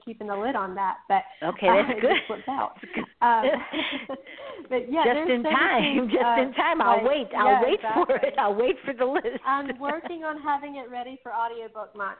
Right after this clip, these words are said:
Speaker 1: which is June. Um,
Speaker 2: Okay.
Speaker 1: but yeah, there's services like Buffer, um, that,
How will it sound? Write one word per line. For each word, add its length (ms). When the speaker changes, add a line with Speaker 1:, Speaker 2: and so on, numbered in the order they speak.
Speaker 1:
which 200
is 100
June. 460
Um, 360
Speaker 2:
Okay. 200
Speaker 1:
but 320
yeah, 180
there's 300
services 500
like 300
Buffer, 640
um, 520
that, 260